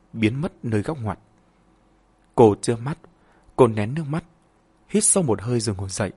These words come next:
rút kim truyền nước biển ra, rồi nói. "Bố, mẹ, chúng ta về thôi." Dư Tô giật mạnh kim truyền ra,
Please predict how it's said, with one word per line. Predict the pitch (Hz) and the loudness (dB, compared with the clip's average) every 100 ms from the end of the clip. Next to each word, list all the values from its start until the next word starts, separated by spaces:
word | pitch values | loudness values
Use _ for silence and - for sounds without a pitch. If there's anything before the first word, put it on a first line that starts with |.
| _ _ _ _ _ | _ _ _ _ _
rút | - 139 208 - | -6 -4 -4 -4
kim | 151 127 | -6 -4
truyền | - 92 | -4 -4
nước | 123 - | -4 -4
biển | 101 87 | -6 -6
ra, | 110 107 - _ | -8 -8 -10 _
rồi | 117 104 90 | -4 -2 -2
nói. | 98 120 202 _ _ _ _ _ _ _ _ _ _ | -4 -8 -10 _ _ _ _ _ _ _ _ _ _
"Bố, | - 107 151 - _ _ _ _ - | 0 2 0 -12 _ _ _ _ -2
mẹ, | 110 - _ _ _ _ _ _ | -2 -2 _ _ _ _ _ _
chúng | - 139 | 0 2
ta | 139 | 2
về | 110 95 | 2 0
thôi." | 123 127 _ _ _ _ _ _ _ _ _ _ _ _ _ _ _ - | -2 -8 _ _ _ _ _ _ _ _ _ _ _ _ _ _ _ -2
Dư | - 143 | 2 4
Tô | 127 | 4
giật | 110 113 - | 4 0 -2
mạnh | 107 - | -6 -4
kim | 165 147 | -4 -2
truyền | 123 95 | 0 -2
ra, | 98 113 113 | -2 -6 -6